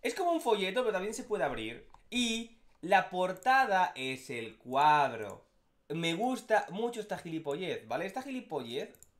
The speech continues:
¿no? De que, eh, la portada sea... Esto.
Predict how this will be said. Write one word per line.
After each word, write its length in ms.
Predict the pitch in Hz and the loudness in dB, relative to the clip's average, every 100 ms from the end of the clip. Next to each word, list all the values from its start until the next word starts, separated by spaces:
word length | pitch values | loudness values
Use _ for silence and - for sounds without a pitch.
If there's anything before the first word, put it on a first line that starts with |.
| _ _ _ - _ _ _ | _ _ _ -20 _ _ _
¿no? 300 | 120 123 - - - - - - | -10 -8 -8 -14 -20 -20 -20 -20
De 240 | 131 156 160 | -8 -6 -4
que, 220 | 156 151 | -2 -4
eh, 640 | 147 151 143 139 135 123 117 | -2 2 4 4 2 -4 -8
la 280 | 120 123 | -4 -4
portada 380 | 131 123 143 180 | -2 -4 0 0
sea... 440 | 185 151 127 107 - _ _ _ _ _ _ _ _ _ _ _ _ _ - - - - _ _ _ | 0 0 0 -2 -10 _ _ _ _ _ _ _ _ _ _ _ _ _ -20 -20 -20 -20 _ _ _
Esto. 400 | 139 135 120 - | -10 -6 -8 -8